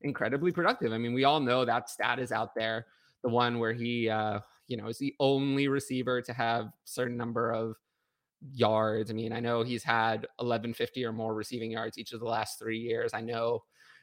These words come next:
that last year he actually surprisingly had a hundred sixty-three targets. You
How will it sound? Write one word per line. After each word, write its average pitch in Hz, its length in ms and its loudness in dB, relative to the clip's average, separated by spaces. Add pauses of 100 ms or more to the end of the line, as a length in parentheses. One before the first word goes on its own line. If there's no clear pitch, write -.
(120)
that 120 160 2
last 120 380 6
year 123 200 4
he 120 160 2
actually 120 640 2 (580)
surprisingly 196 1000 0
had 185 140 0
a 147 60 2
hundred 160 440 0
sixty-three 160 520 -2
targets. 151 440 2
You 107 80 -6